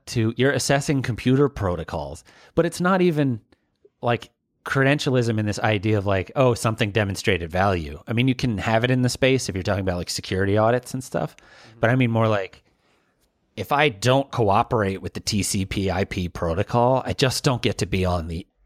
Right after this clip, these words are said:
Speaker 1: internet. <laughs> There's no, like, gradient of credentialism or expertise. You're in or you're out with a computer system, right? It's this, like, stark inflexibility that you spend all day trying to build systems that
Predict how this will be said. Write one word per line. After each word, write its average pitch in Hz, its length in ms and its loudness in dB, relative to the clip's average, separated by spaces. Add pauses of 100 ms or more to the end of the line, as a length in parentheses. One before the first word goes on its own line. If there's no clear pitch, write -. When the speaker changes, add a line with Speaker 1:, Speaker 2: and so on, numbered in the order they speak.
(120)
Speaker 1:
internet. 95 520 -8 (480)
<laughs> - 480 -20
There's 120 160 -14
no, 165 240 6
like, 127 260 -4
gradient 127 680 2
of 104 180 -4
credentialism 104 760 2
or 95 120 2
expertise. 98 920 -2
You're 120 160 0
in 135 200 4
or 135 40 4
you're 107 220 -2
out 98 320 0 (260)
with - 140 -2
a - 40 -6
computer 92 420 -4
system, 76 420 -8
right? 90 260 -2
It's 101 180 -4
this, 104 220 0
like, 95 180 0
stark - 580 0
inflexibility 90 1120 -2 (400)
that 98 100 -6
you 107 100 0
spend 143 300 2
all 143 140 6
day 104 340 2
trying 104 360 0
to 92 60 4
build 95 300 0
systems 135 720 0 (440)
that - 200 -4